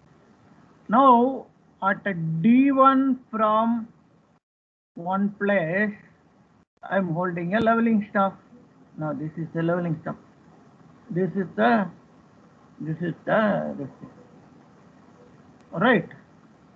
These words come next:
Now this value should be, say, this is A, this is B.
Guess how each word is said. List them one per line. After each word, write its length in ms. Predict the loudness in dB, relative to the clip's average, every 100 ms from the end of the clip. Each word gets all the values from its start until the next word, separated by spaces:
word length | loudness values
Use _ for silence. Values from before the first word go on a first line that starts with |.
| -20 -20 -20 -12
Now 580 | 0 4 6 6 4 0 -6 -20 -10 2
this 200 | 2 2 2
value 520 | 4 6 4 2 0 -2
should 220 | -6 -4
be, 520 | -2 0 2 0 -6 -18 _ _ -20 -8
say, 520 | -2 0 2 0 -2
this 180 | -2 -4 -2
is 140 | -2 0
A, 480 | 0 2 2 0 -6 -20 _ -20 -20 _ -18 -6
this 220 | -4 -2 0
is 140 | -2 0
B. 360 | 2 4 4